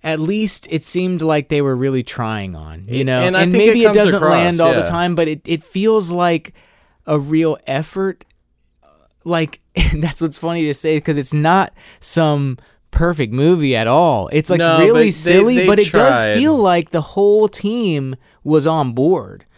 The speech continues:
Speaker 2: Yeah, and they
Speaker 1: 'Cause
Speaker 2: went to, like, multiple locations. They went to, like, Tibet or Indonesia or something.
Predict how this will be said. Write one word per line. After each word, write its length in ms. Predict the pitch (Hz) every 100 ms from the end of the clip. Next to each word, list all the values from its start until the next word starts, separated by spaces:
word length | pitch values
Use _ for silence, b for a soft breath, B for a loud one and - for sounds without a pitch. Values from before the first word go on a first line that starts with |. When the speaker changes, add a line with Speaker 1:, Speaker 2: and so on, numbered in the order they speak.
| -
Speaker 2:
Yeah, 240 | 151 131
and 240 | 117 143 180
they 120 | 190
Speaker 1:
'Cause 80 | 185
Speaker 2:
went 200 | 190 180
to, 140 | 185
like, 200 | 170 156
multiple 440 | 131 143 - 151
locations. 640 | 135 113 127 139 139 98 92
They 120 | 110
went 180 | 117 113
to, 100 | 120
like, 220 | 107 95
Tibet 540 | - 110 120 123 127 117
or 100 | 107
Indonesia 540 | 107 107 110 113 117
or 220 | 110 107
something. 400 | 101 120 113 113